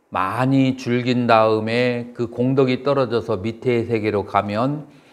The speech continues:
상대적으로 무슨, 뭐가 생겨요?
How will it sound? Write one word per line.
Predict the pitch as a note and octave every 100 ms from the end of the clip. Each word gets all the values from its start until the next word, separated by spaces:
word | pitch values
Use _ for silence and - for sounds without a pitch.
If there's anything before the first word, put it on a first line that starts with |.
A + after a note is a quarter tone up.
| _
상대적으로 | - - D#3+ D#3+ C#3 A#2+ A#2+ D#3 F#3 - - _ _ -
무슨, | G#2 G#2 B2+ A#2+ A2 -
뭐가 | G#2 A2+ A#2 G#2+
생겨요? | A2 A2+ B2 D#3+